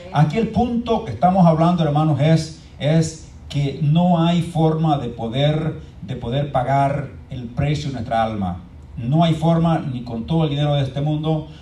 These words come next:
ni con todos los bienes, ni con todo el, el, digamos, la tecnología, la ciencia, se puede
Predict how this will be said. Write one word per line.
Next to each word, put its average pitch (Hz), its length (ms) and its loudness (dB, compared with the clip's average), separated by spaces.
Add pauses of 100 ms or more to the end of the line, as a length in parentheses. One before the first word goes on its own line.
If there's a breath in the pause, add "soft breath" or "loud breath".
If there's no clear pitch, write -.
(140 loud breath)
ni 127 140 -6
con 123 240 -6
todos 147 200 2
los 135 160 -2
bienes, 151 220 0
ni 135 100 0
con 117 220 -6
todo 151 560 -2
el, 117 160 -6
el, 120 500 -8 (200 loud breath)
digamos, 135 360 -2
la 117 200 0
tecnología, 117 600 0
la 117 120 -2
ciencia, 143 680 -2
se 117 180 -8
puede 135 480 -4